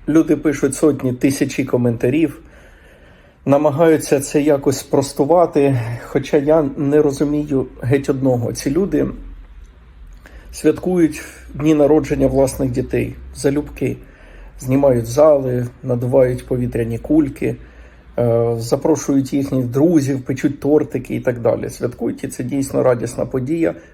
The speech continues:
але чомусь Різдво Христа для них, е, в них викликає такий антагонізм, таке противлення.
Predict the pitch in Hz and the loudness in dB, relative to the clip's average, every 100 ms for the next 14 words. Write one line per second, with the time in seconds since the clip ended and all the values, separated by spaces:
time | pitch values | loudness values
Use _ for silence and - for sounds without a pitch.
0 | - - 127 131 143 139 127 - - - | -8 -4 -2 -2 -4 -2 -4 -6 -10 -4
1 | 131 123 127 135 143 123 - - - - | -4 -4 -4 -2 -2 -2 -12 -20 -20 -20
2 | - _ - 123 120 - 180 190 156 110 | -20 _ -2 0 0 0 0 0 -4 -6
3 | 117 147 160 - - - - - - - | -4 -2 -4 -8 -20 -20 -20 -20 -20 -20
4 | - - - 127 131 127 165 170 - 139 | -20 -20 -6 0 2 2 2 2 0 -2
5 | 139 131 185 180 139 131 - - - - | -2 0 2 2 4 2 0 -10 -10 -8
6 | 120 170 156 143 127 131 147 151 135 117 | 0 4 4 4 0 2 2 2 0 -2
7 | 117 113 - - 120 156 151 - - 156 | -6 -8 -10 -10 -4 -2 -4 -8 0 2
8 | 160 - 190 196 143 143 131 120 110 | 0 0 2 2 2 2 2 0 -2